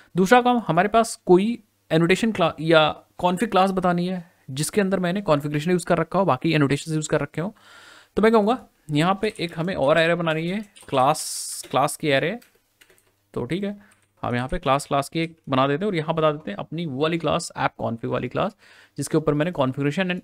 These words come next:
enable web M V C यूज़ कर रखा है। तो ठीक है, यहाँ पे आ जाते हैं और यहाँ पे हम कहेंगे ऐप कॉन्फ़िग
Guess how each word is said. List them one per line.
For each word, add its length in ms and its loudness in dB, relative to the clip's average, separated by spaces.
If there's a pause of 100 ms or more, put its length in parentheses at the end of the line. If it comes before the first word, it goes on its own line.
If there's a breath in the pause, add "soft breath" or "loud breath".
(180)
enable 320 2 (260 loud breath)
web 140 6
M 120 0
V 60 -4
C 100 -6
यूज़ 140 -4
कर 120 -2
रखा 220 -8
है। 160 -14
तो 100 -6
ठीक 200 -6
है, 140 -8 (120)
यहाँ 140 -8
पे 80 -2
आ 60 0
जाते 180 -6
हैं 100 -8 (600 soft breath)
और 200 -4
यहाँ 200 -2
पे 120 -2
हम 80 -4
कहेंगे 280 -2 (840)
ऐप 340 -4 (280)
कॉन्फ़िग 640 -6